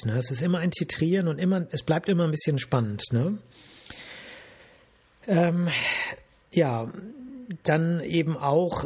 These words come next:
wie gehen wir mit dringenden Terminen um, ne? Weil, äh, was ist ein dringender Termin? Wir haben häufig Situationen, dass Patienten mehrmals nicht zu ihren Terminen erscheinen und plötzlich ist es ganz, ganz dringend. Ähm,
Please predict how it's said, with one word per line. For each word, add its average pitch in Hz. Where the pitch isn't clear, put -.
wie 151
gehen 160
wir 160
mit 147
dringenden 151
Terminen 180
um, 104
ne? 151
Weil, 147
äh, 143
was 151
ist 185
ein 165
dringender 165
Termin? 175
Wir 147
haben 147
häufig 180
Situationen, 160
dass 160
Patienten 147
mehrmals 143
nicht 156
zu -
ihren 139
Terminen 131
erscheinen 151
und -
plötzlich 170
ist 151
es 147
ganz, 156
ganz 143
dringend. 117
Ähm, 147